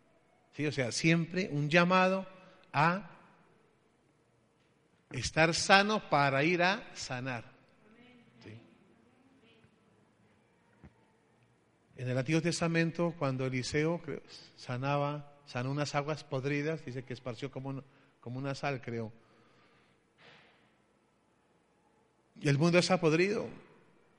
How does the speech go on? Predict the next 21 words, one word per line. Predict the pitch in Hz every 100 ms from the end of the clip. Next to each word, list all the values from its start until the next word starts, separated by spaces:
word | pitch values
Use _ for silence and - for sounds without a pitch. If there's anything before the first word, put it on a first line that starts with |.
| _ _
Y | 156
nosotros, | 151 143 165 165 175 175 165 - - -
en | 135
las | 135
manos | 151 160
del | 151 143
Señor, | 147 151
somos | 143 156 131
sal. | - 165 180 - - _ _ _ _ _ _ - - -
Y | 143
Él | 170
nos | 185 165
esparce. | 147 - 196 196 156 127 110 - - _ _ - - -
Y |
donde | 147 156 151
caemos, | 147 156 170 185 202 185 - - - - _ -
tenemos | 135 160 170
que | -
llevar, | 151 156 156
¿qué? | 180 151
Salubridad. | - 165 170 160 160 175 156